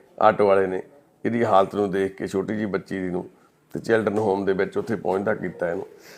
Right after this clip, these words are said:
ਤਾਂ ਫਿਰ ਵੀਹ ਸੌ ਬਾਈ ਲੈ ਕੇ ਵੀਹ ਸੌ ਤੇਈ, ਫਿਰ ਵੀਹ ਸੌ ਚੌਵੀ,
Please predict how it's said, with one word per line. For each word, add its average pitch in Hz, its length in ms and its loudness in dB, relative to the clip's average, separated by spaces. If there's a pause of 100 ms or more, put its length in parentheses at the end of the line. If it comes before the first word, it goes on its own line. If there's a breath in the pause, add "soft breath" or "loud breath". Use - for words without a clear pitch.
(200 soft breath)
ਤਾਂ 110 100 2
ਫਿਰ 127 160 8
ਵੀਹ 123 220 4
ਸੌ 131 160 6
ਬਾਈ 110 300 6 (140)
ਲੈ 120 160 4
ਕੇ 117 120 0
ਵੀਹ 117 200 -2
ਸੌ 135 120 2
ਤੇਈ, 113 380 0
ਫਿਰ 110 140 -2
ਵੀਹ 107 180 -4
ਸੌ 131 140 4
ਚੌਵੀ, 104 480 0